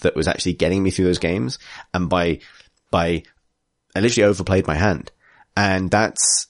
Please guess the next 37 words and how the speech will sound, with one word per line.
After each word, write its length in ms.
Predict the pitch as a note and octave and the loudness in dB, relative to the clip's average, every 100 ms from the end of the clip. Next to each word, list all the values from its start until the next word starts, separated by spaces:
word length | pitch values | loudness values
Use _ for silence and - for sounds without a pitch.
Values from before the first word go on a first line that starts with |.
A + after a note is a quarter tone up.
| _ - | _ -4
uh, 200 | F2+ F2 | 0 2
really 240 | F#2+ G#2 F#2+ | 2 4 2
interesting 320 | G#2+ - D#2 | 0 -2 -2
to 80 | D2+ | -2
me 80 | D#2 | -2
because 240 | D#2 - | -2 -2
of 140 | D#2+ - | -4 -2
that, 240 | G2 - _ _ - | -2 -4 _ _ -10
because, 420 | - - F#2 D#2+ | -6 0 0 2
um, 260 | E2 D#2 D2 - | 0 0 -2 -2
Underlords 420 | A2 G#2 G2 - | 2 2 2 0
tends 180 | G#2+ F2+ | -2 0
not 100 | - | -2
to 60 | |
create 140 | - - | -2 -2
situations 380 | E2+ E2+ E2+ | -2 -2 -2
like 200 | E2+ C#2 | -4 -2
that, 260 | F2+ E2+ - - - - | 0 -2 -2 -10 -16 -2
where 260 | E2 D#2+ - | 0 0 -2
actually 340 | F#2 - G2 E2+ | -4 -4 -2 -2
the 80 | |
thing 180 | E2+ F#2 | 0 0
that 100 | F2+ | 0
was 80 | - | -2
helping 280 | G2 F2+ F2 | -2 -2 0
you 100 | F2 | 2
out 120 | F2+ | 2
here 140 | F#2 | 0
was 120 | E2 - | -2 -2
the 80 | |
fact 160 | - - | -4 -6
that 100 | - | -6
you 80 | C#2+ | -6
had 180 | F2 D2+ | -4 -2
one 280 | E2+ E2+ | -2 -2
weak 180 | D#2+ A2 | -2 -2
character. 540 | - - C#2 - - | -4 -4 -4 -4 -8